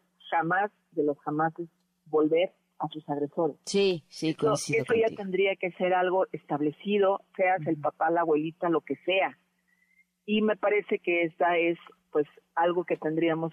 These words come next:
Speaker 1: que precisar ya, eh, como país y como, eh, eh, en las leyes y en los códigos tendría que ser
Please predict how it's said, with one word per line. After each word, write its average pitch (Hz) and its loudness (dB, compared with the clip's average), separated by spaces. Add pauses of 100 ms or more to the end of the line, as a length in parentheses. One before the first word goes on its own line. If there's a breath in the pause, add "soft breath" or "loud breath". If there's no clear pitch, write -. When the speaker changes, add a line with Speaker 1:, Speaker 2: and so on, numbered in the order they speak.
Speaker 1:
que 160 2
precisar 156 -2 (300)
ya, 156 0 (400)
eh, 160 2
como 160 -2
país 165 2 (440)
y 175 0
como, 180 2 (120)
eh, 151 4
eh, 147 4
en 156 2
las 147 -2
leyes 175 2
y 160 2
en 143 0
los 139 -4
códigos 165 2
tendría 160 0
que 156 -2
ser 165 -2